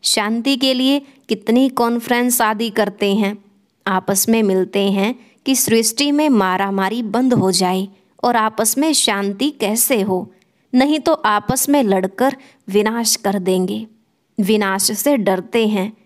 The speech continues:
यह भूल गए हैं कि बाप ही आकर के सुख धाम अर्थात आदि सनातन देवी देवता धर्म की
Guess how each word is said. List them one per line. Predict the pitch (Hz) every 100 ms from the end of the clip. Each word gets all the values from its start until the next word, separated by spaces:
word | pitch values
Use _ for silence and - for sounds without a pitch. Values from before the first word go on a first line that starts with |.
| _ _ _ 269
यह | 294 330
भूल | 208 254 359
गए | 196 185 185
हैं | 202 220 262 - _ -
कि | 233
बाप | 196 185 180 185 -
ही | 302
आकर | 339 277 262 233
के | 240 254 262 - -
सुख | - 339 349
धाम | 220 180 208 208 190 185 - _ _
अर्थात | 190 196 202 208 269 - - _ -
आदि | 214 214 247 247
सनातन | - 190 185 185 285 302
देवी | 202 185
देवता | 185 185 185 - 262
धर्म | 202 185 214 214 208
की | 196 190 208